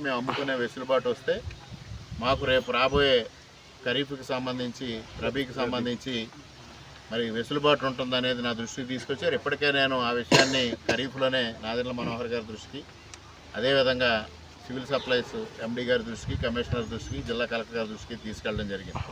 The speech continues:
తప్పనిసరిగా రేపు రబీలో ఆ విషయం పైన దృష్టి సారించి రైతులకు వెసులుబాటు ఉండేలాగా చర్యలు తీసుకోవడంతో పాటు, మరి గోనె సంచుల సరఫరాలో కొన్ని ఇబ్బందులు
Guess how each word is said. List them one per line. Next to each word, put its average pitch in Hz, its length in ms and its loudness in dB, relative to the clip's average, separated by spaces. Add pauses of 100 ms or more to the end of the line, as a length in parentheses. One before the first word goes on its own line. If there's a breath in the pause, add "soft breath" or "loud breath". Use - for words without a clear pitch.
(540)
తప్పనిసరిగా 147 720 4
రేపు 131 220 0
రబీలో 135 360 2 (280)
ఆ - 20 -2 (100)
విషయం 123 320 0
పైన 123 180 4 (420)
దృష్టి - 300 4
సారించి 226 420 0 (720)
రైతులకు 135 420 0
వెసులుబాటు 123 480 2
ఉండేలాగా 117 380 2
చర్యలు 113 320 0
తీసుకోవడంతో 110 640 -2
పాటు, 117 240 2 (600)
మరి 110 180 0
గోనె 139 260 2
సంచుల 147 380 0
సరఫరాలో 123 500 2
కొన్ని 120 220 2
ఇబ్బందులు 123 340 2